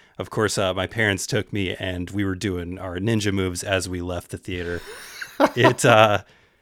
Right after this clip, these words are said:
it's based on the characters who I think everybody is familiar with at this point, the Teenage Mutant Ninja Turtles. First appeared in comics in nineteen eighty-four.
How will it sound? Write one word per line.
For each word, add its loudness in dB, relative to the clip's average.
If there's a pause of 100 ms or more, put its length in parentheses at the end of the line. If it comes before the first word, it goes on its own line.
(180)
it's -2
based 4
on 4
the 2
characters 2
who -2
I 0
think -4
everybody 2
is -2
familiar -2
with 2
at -4
this -6
point, -4
the -8
Teenage -6
Mutant -6
Ninja -6
Turtles. -6
First -4
appeared -2
in -2
comics -4
in -6
nineteen -6
eighty-four. -2